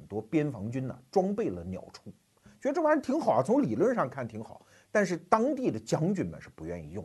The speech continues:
的，因为它还有一个风险，就很容易造成友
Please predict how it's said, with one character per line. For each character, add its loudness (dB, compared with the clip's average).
的， -20
因 0
为 2
它 -4
还 -8
有 -2
一 -10
个 -6
风 -6
险， -14
就 8
很 0
容 -2
易 0
造 0
成 -6
友 -6